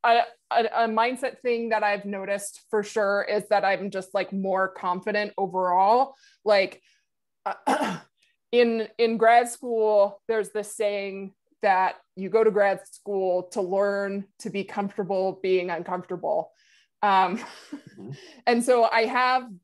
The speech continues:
Speaker 1: that idea in, in a lot of different areas in my life. And I, I feel like I'm getting there even a little bit more with maybe, like, my health and fitness, being comfortable being uncomfortable, trying to push yourself a little bit harder than you did last week,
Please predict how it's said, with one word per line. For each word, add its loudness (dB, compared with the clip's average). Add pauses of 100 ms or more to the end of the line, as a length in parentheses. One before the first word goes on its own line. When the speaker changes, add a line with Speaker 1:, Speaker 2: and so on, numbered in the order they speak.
Speaker 1:
that -2
idea -2
in, -6
in -8
a -4
lot 2
of -4
different -6
areas -2
in -8
my -4
life. 2
And -2
I, -2
I -4 (100)
feel 0
like 0
I'm -6
getting -6
there -4 (100)
even -6
a -4
little -4
bit -4
more 2
with -6
maybe, -8
like, -10
my -6
health -8
and -12
fitness, -12 (1000)
being 0
comfortable -2
being -2
uncomfortable, -8
trying -2
to 0
push -4
yourself -4
a -8
little -4
bit -2
harder -4
than -8
you -8
did -4
last -6
week, -12